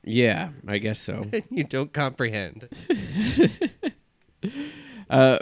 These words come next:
Speaker 1: <laughs> yeah, I don't know any of the words they're saying. I'm like, "Uh," and I repeat them, and they're like, "What does that mean?" I'm like, "I don't know." <laughs>
Speaker 2: Yeah. I mean,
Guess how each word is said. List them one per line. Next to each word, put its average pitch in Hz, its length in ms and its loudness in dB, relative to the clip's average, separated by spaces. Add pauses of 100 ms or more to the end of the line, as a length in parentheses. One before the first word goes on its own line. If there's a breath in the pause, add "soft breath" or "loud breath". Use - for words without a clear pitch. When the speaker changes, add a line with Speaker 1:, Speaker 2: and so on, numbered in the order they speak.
(100)
Speaker 1:
<laughs> - 20 8
yeah, 143 320 8
I 123 120 4
don't 151 180 2
know 139 120 0
any 127 260 -2
of 123 80 -2
the 120 100 -4
words 117 300 -2
they're 117 140 -4
saying. 107 320 -2
I'm 107 100 -4
like, 104 240 -4
"Uh," 104 560 0
and 110 140 -4
I 123 140 -2
repeat 113 480 -4
them, 139 220 -2
and 117 100 -4
they're 117 120 -2
like, 107 180 -4
"What 117 100 -4
does 120 100 -6
that 123 180 -4
mean?" 98 200 -6
I'm 101 100 -8
like, 98 180 -8
"I 101 40 -10
don't 110 260 -8
know." - 200 -8
<laughs> - 840 -18 (340 loud breath)
Speaker 2:
Yeah. 190 360 -2 (680 soft breath)
I 127 140 -10
mean, 214 320 -6